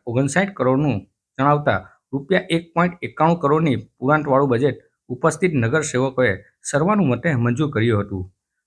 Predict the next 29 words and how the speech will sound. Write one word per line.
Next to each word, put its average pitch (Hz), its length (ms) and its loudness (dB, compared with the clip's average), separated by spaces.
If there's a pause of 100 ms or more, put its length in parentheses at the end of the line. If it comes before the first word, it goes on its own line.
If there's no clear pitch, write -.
(220)
પાલિકાના 135 800 2
મહેકમ 123 360 0
મુજબ 123 240 0 (200)
ખાલી 139 280 0
પડેલી 131 360 2 (260)
દસ 170 160 -2 (100)
ક્લાર્ક 127 260 2 (360)
અને 151 160 0 (180)
દસ 170 200 4
ડ્રેનેજ 147 480 -2
કર્મચારીની 139 680 0
જગ્યાએ 120 360 0 (380)
નિમણૂક 147 320 2
કરવા 135 300 2 (120)
દરખાસ્ત 147 380 0 (100)
કરી 143 260 -2 (140)
મંજૂરી 131 360 2 (260)
મેળવી 139 360 2
કાર્યવાહી 135 440 2
કરાશે 107 360 -2 (680)
મુજબનો 160 360 2 (160)
નિર્ણય 131 300 4
પણ 139 160 2
લેવાયો 107 300 0
હતો. 92 200 -12 (680)
બે 131 140 2
હજાર 175 280 4
ચોવીસના 147 500 -2
વર્ષની 135 380 -2